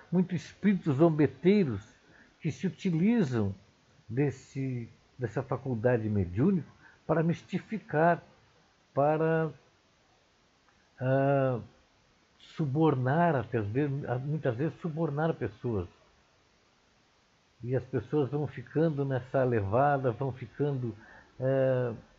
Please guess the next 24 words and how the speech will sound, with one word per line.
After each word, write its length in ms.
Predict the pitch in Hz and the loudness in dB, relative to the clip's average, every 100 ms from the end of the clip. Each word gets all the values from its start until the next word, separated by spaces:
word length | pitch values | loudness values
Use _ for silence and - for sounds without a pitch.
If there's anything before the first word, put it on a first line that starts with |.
| _ _ _ _ _ _ _ _ - - | _ _ _ _ _ _ _ _ -20 2
cegas 460 | 170 170 135 104 98 - | 6 6 4 -2 -4 -4
e 80 | |
não 160 | 131 135 | -4 -2
veem 180 | 123 147 | -2 -2
mais 380 | 139 147 131 120 | -2 -2 -2 -4
nada, 380 | 131 139 117 | -4 -4 -4
porque 500 | 104 127 104 - 117 101 - _ _ - | -6 -8 -8 -4 -4 -6 -16 _ _ -2
ouvem 580 | 151 226 196 120 120 120 | 2 4 4 0 -4 -6
o 60 | |
que 140 | 101 151 | -6 -6
querem 320 | - 147 156 | -2 -2 0
ouvir. 480 | 175 123 127 185 180 _ _ _ _ _ _ _ _ _ _ _ _ _ _ _ _ _ _ - | -2 -2 -2 -4 -4 _ _ _ _ _ _ _ _ _ _ _ _ _ _ _ _ _ _ -14
Esses 180 | 104 - | -14 -12
espíritos 500 | 104 - 180 165 131 - | -10 -2 -2 -2 -10 -2
sabem 460 | 180 226 175 110 104 - _ _ | -2 0 -2 -4 -8 -20 _ _
como 380 | 165 185 151 107 | 2 4 2 -2
convencer, 800 | 104 139 120 123 104 - 123 107 - _ _ _ _ _ | -2 -2 0 -2 -4 -2 2 2 -2 _ _ _ _ _
sabem 340 | 175 185 170 151 | 2 2 2 0
o 40 | |
poder 460 | - 135 98 120 147 | 0 0 2 2 0
de 120 | 110 | -2
persuasão 880 | 104 147 - 139 120 - 139 131 117 | -2 -2 0 -6 -6 -2 0 0 -2
das 140 | 104 | -6
pessoas. 520 | - 101 - 117 101 | -8 -14 -6 -4 -2